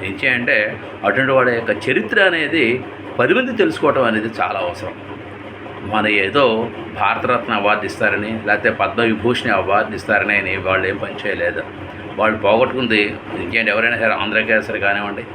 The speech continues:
లేకపోతే పొట్టి శ్రీరాములు కానివ్వండి, వాళ్ళు చేసిన త్యాగాలు ఏమిటంటే భారతదేశం కోసం నిజమైన దేశభక్తులు అంటే వాళ్ళే. మరి అటువంటి వాళ్ళ యొక్క కనీసం వాళ్ళ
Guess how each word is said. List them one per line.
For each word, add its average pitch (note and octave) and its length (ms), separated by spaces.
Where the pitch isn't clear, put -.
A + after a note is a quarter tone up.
లేకపోతే F#2+ 280
పొట్టి B2+ 280
శ్రీరాములు B2+ 460
కానివ్వండి, A2+ 360
వాళ్ళు G#2+ 200
చేసిన B2+ 220
త్యాగాలు E3 500
ఏమిటంటే D#3+ 580
భారతదేశం E3+ 680
కోసం D3 180
నిజమైన D#3 320
దేశభక్తులు B2+ 480
అంటే A#2 120
వాళ్ళే. F#2 240
మరి F#2+ 140
అటువంటి G2 320
వాళ్ళ A#2+ 160
యొక్క A2+ 160
కనీసం G3+ 480
వాళ్ళ C#3 140